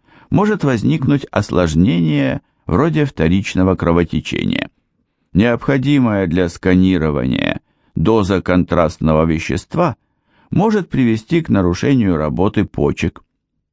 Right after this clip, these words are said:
Куда более серьёзно, если при оперативном вмешательстве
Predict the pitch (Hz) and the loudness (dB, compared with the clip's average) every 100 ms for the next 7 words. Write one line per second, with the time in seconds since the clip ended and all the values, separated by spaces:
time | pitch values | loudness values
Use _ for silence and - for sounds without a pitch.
0 | _ _ - 101 90 85 76 87 90 87 | _ _ 0 2 4 2 2 2 2 0
1 | 85 - 69 60 53 67 50 50 - _ | 0 -2 -2 -2 -2 -2 -6 -10 -14 _
2 | _ - 92 98 101 82 104 101 - 104 | _ 0 0 2 0 0 0 0 0 0
3 | 104 - 101 87 85 80 78 - 55 69 | 0 0 2 2 2 2 0 -2 -4 -2
4 | 78 - 104 101 | -6 -4 -4 -4